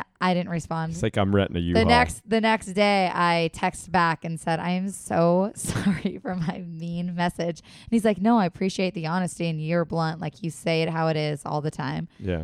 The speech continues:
Speaker 1: And I'm just gonna do whatever I can to win her back." And I was like, "Okay,
Speaker 2: Aw.
Speaker 1: well,
Speaker 2: Well,
Speaker 1: you
Speaker 2: good
Speaker 1: do
Speaker 2: for
Speaker 1: that."
Speaker 2: him. And you know what? Good luck. Good
Speaker 1: And,
Speaker 2: luck. I hope
Speaker 1: and
Speaker 2: it,
Speaker 1: maybe they'll work
Speaker 2: in
Speaker 1: it
Speaker 2: all
Speaker 1: out.
Speaker 2: honesty, like, I'm not rooting against them. I hope it does work out. I mean, I'm all for love and all for things working out.
Speaker 1: Are you?
Speaker 2: I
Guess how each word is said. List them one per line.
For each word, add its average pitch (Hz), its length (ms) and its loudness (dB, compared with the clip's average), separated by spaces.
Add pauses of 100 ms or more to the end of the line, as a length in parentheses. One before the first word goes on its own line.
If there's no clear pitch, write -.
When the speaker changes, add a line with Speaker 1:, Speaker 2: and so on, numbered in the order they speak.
Speaker 1:
And 175 240 -4
I'm 170 160 -2
just 165 180 -6
gonna 170 140 -4
do 165 100 -4
whatever 156 240 0
I 151 60 -4
can 151 220 -8
to 151 60 -4
win 143 140 -6
her 147 80 -8
back." - 300 -10
And 180 80 -8
I 165 40 -4
was 165 80 -6
like, 196 120 0
"Okay, 87 340 -2
Speaker 2:
Aw. 170 60 -4
Speaker 1:
well, 180 160 2
Speaker 2:
Well, 175 60 4
Speaker 1:
you 190 80 6
Speaker 2:
good - 120 4
Speaker 1:
do 226 80 -2
Speaker 2:
for - 80 4
Speaker 1:
that." 139 100 8
Speaker 2:
him. 135 260 6
And 127 180 0
you 139 40 0
know 151 120 4
what? 160 240 2
Good 151 160 8
luck. 98 340 0
Good 127 140 4
Speaker 1:
And, - 60 4
Speaker 2:
luck. 76 220 0
I 101 120 6
hope 135 100 10
Speaker 1:
and - 80 6
Speaker 2:
it, - 40 4
Speaker 1:
maybe 311 200 4
they'll 311 240 6
work 294 120 8
Speaker 2:
in 196 80 8
Speaker 1:
it - 20 8
Speaker 2:
all 214 80 10
Speaker 1:
out. 202 160 8
Speaker 2:
honesty, 165 420 4
like, 127 240 2
I'm 131 160 4
not 135 180 2
rooting 117 300 4
against 87 560 -4
them. 156 320 2
I 98 120 2
hope 110 200 6
it - 160 -4
does 101 300 2
work 139 280 6
out. 147 300 6
I 190 120 2
mean, 98 200 2
I'm 98 140 0
all 110 240 4
for 110 180 0
love 110 380 4
and 92 100 0
all 98 160 2
for 104 140 -6
things 101 280 -2
working 98 320 -4
out. 98 240 -2
Speaker 1:
Are 190 240 2
you? 170 480 -2
Speaker 2:
I 254 200 2